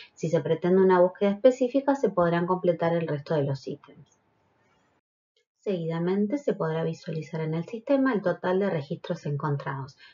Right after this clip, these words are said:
con indicación de la cámara, el expediente, la fecha de asignación y la profesión. Ingresando por la opción Consultar, además pueden visualizarse las asignaciones canceladas.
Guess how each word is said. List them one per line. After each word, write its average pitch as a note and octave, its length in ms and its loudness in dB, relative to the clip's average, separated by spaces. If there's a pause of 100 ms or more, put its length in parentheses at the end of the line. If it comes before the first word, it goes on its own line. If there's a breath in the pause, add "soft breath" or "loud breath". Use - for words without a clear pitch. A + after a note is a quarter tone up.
con D#3+ 180 0
indicación D#3+ 580 -2
de E3 80 -2
la F#3+ 160 0
cámara, B3 500 2
el D#3+ 160 -2
expediente, A3+ 840 2
la D3+ 160 0
fecha G3 300 0
de G3+ 80 4
asignación C4+ 600 0
y C4+ 140 0
la A3+ 180 2
profesión. C#3+ 540 -4 (960)
Ingresando F3+ 580 -2
por E3 120 -2
la D#3+ 80 2
opción E3 280 -4
Consultar, G#3 640 0
además E3+ 420 0
pueden F#3+ 280 4
visualizarse F3+ 760 -2
las F3 140 0
asignaciones D#3 680 -4
canceladas. C#3 760 -4